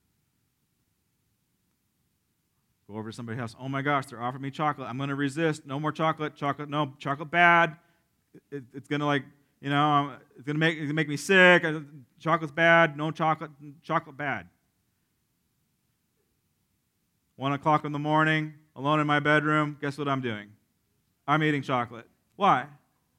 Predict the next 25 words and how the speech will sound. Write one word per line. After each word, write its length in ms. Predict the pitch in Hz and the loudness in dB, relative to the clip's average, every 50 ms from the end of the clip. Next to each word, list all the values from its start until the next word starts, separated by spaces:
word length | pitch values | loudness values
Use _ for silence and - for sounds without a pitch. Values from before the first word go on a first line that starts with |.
| _ _ _ _ _ _ _ _ _ _ _ _ _ _ _ _ _ _ | _ _ _ _ _ _ _ _ _ _ _ _ _ _ _ _ _ _
Because 200 | - 165 190 185 | -4 0 2 2
I've 160 | 190 185 170 - | 2 2 2 0
spent 300 | - - 214 202 196 - - | -2 0 0 0 0 0 0
all 580 | 202 226 240 247 247 247 254 254 254 254 247 220 | 2 4 6 6 8 8 8 8 6 6 4 2
day 580 | 220 196 226 233 226 226 226 220 220 220 226 | 2 2 4 6 6 6 6 6 4 2 2
long 600 | 220 214 202 208 208 202 190 180 175 170 160 165 | 0 0 4 6 6 6 8 8 8 8 6 6
obsessing 760 | 170 170 160 165 - 226 226 226 226 220 214 202 196 190 185 180 | 2 -4 -4 -4 2 6 8 8 8 6 2 -2 0 -2 -2 -2
about 540 | 170 170 165 185 180 175 175 175 175 170 - - _ _ - | -4 0 4 6 8 8 8 8 6 2 -2 -10 _ _ -6
not 520 | 160 185 208 214 208 202 202 202 190 208 - _ _ | 0 4 6 8 8 8 8 6 4 0 -10 _ _
eating 600 | - 190 196 196 190 185 180 180 175 165 170 - - | -4 0 2 2 4 4 4 2 2 -2 -6 -10 -10
chocolate. 680 | - - 190 185 180 170 165 160 - 139 127 110 87 - _ _ _ _ _ _ _ _ _ _ _ _ _ _ _ _ _ _ _ _ _ _ _ _ - | -4 0 2 4 6 4 4 2 -2 -6 -10 -10 -12 -16 _ _ _ _ _ _ _ _ _ _ _ _ _ _ _ _ _ _ _ _ _ _ _ _ -2
I 120 | 156 170 | 2 4
have 160 | 180 190 202 180 | 6 6 4 4
been 180 | 202 208 202 | 2 0 0
resisting 840 | 196 202 208 220 214 190 165 185 214 214 208 208 - 202 202 190 180 | 2 2 2 2 2 0 0 2 2 2 2 0 -2 -4 -2 -2 -2
it 220 | 165 156 151 - | -2 -4 -6 -6
for 140 | - 175 175 | -8 -8 -8
twenty-three 1300 | 165 - - - 202 214 214 208 190 - 202 196 190 175 - _ - 190 196 202 202 202 196 196 196 - | -8 -10 -14 -4 0 0 0 0 0 -4 -6 -6 -6 -6 -8 _ -10 -4 -2 -2 0 0 -2 -4 -4 -2
hours, 560 | 175 180 185 185 185 175 170 156 147 143 - - _ - | 2 4 6 6 6 4 4 2 -2 -4 -10 -14 _ 2
fighting 400 | 240 226 220 226 220 220 220 208 | 4 4 4 4 2 0 -2 -2
the 80 | 202 | -4
good 280 | 190 170 208 214 202 175 | -4 -2 -2 -2 -2 -2
fight 440 | - _ - 214 208 - - 208 - - | -6 _ 4 6 6 6 6 2 -2 -10
in 120 | 170 160 | -14 -14
strength. 640 | - - - - 220 214 202 170 147 - _ _ _ | -14 -6 0 4 6 6 6 4 0 -6 _ _ _